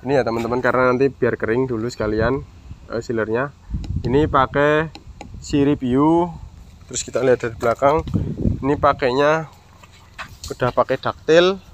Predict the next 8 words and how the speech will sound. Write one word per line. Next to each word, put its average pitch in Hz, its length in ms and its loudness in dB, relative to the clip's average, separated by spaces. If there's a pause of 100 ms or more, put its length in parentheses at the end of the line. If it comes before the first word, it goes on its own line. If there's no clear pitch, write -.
(1300)
udah 127 140 0
pakai 120 500 0 (440)
kamera 123 400 4
mundur, 160 580 2 (1120)
emblem 123 380 -2
T 123 80 2
R 120 160 4
D, - 60 -4